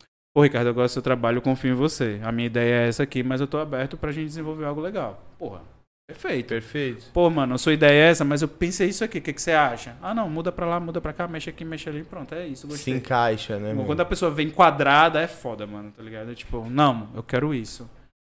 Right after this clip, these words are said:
Speaker 1: "Ah, mas o que que você acha da gente botar isso aqui?" "Não, eu não acho legal não, quero mais tradicionalzão, é isso." "Ah, beleza." Tipo, tem que fazer, tá ligado?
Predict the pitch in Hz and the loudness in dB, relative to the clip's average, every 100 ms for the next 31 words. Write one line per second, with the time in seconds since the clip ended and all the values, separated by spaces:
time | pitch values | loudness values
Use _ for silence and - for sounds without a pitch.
0 | _ 220 196 202 226 220 208 196 190 202 | _ -12 -10 -12 -14 -10 -2 -2 0 -4
1 | 196 202 196 196 196 185 175 180 170 151 | -4 -2 0 0 2 2 2 -2 -6 -10
2 | - 165 151 156 147 127 120 120 123 123 | -12 -10 -8 -6 -6 -4 -4 -6 -4 -4
3 | 123 120 117 113 120 117 120 113 110 120 | -6 -6 -6 -8 -8 -6 -6 -6 -6 -6
4 | 117 117 120 120 - 120 120 117 113 113 | -4 -6 -4 -6 -6 -8 -8 -10 -10 -8
5 | 113 110 101 - - - - _ - 262 | -8 -8 -8 -12 -14 -20 -20 _ -16 -14
6 | 147 139 196 123 113 113 - _ _ 139 | -12 -12 -12 -12 -14 -20 -20 _ _ -16
7 | - 170 180 165 139 123 117 117 135 | -6 -4 -2 -4 -4 -8 -8 -10 -10